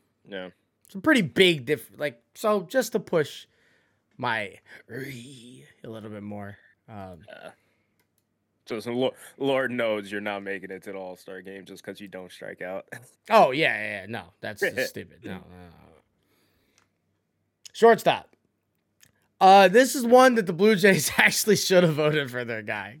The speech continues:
Speaker 2: Good job. Uh, it's actually a
Speaker 1: <laughs>
Speaker 2: decently loaded position in the American League this year, too.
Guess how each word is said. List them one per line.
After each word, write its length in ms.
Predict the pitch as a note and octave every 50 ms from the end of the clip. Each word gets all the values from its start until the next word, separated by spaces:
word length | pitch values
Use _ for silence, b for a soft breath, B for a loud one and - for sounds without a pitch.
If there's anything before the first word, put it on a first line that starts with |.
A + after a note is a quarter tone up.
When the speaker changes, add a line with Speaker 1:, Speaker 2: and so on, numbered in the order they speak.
| _ _
Speaker 2:
Good 160 | D#3+ D#3 C#3
job. 360 | A#2 - B2+ A#2 G#2+ G2+ A2 B B B B B B B B B B B -
Uh, 240 | B2+ B2 B2+ C3 C3 G#2 _ _ _ _ _ _ _ _ -
it's 100 | F3 G3
actually 300 | C#4+ E4+ F#4 F4+ - D#4+
a 40 | C#4
Speaker 1:
<laughs> 20 |
Speaker 2:
decently 720 | G#3+ F3+ D3+ - G3+ A3+ A#3+ A#3 - C4 A#3+ A3 G#3 F#3+ F3
loaded 340 | E3 D#3+ D#3 D#3 D#3 D3+
position 500 | - C#3 B2+ G#2+ A#2+ C3+ C#3+ - D3+ B2
in 140 | A#2 A2 A2
the 100 | A2+ A2
American 400 | A2 A2+ A2+ A2 A2 G#2+ - G#2+
League 180 | A2 A2 G#2 G2+
this 180 | G#2 G#2+ -
year, 120 | - G#2 G2
too. 400 | G2 - A2 G#2+ G#2 G2+ G2+